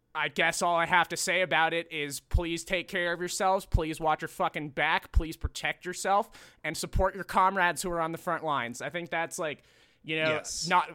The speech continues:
Speaker 1: not all of us can be on the front lines, um, but find ways to support the people that are,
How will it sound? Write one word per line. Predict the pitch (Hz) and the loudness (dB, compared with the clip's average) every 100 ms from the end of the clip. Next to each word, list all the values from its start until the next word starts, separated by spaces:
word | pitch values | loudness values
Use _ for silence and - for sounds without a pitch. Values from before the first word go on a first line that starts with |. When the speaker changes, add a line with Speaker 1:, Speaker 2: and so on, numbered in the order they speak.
| - - | -16 -8
Speaker 1:
not | 165 180 196 | 2 4 6
all | 196 | 6
of | 202 | 6
us | 196 | 2
can | 226 180 | 0 0
be | 208 | 2
on | 226 | 2
the | 226 | 2
front | 240 196 | 0 2
lines, | 240 240 240 240 - _ _ _ - | 4 4 2 -2 -8 _ _ _ -2
um, | 165 156 151 151 151 156 | 0 0 -2 -6 -10 -10
but | 139 151 135 135 - _ _ _ _ _ _ _ | -4 -2 -2 -6 -14 _ _ _ _ _ _ _
find | - - 185 185 185 156 | -6 2 4 4 0 0
ways | 185 185 185 - | 0 2 0 -2
to | 214 | -6
support | - 165 208 208 180 | -4 4 4 4 -4
the | |
people | - 214 202 | -6 -6 -4
that | 160 - | -6 -2
are, | 185 180 175 175 | 0 2 0 -4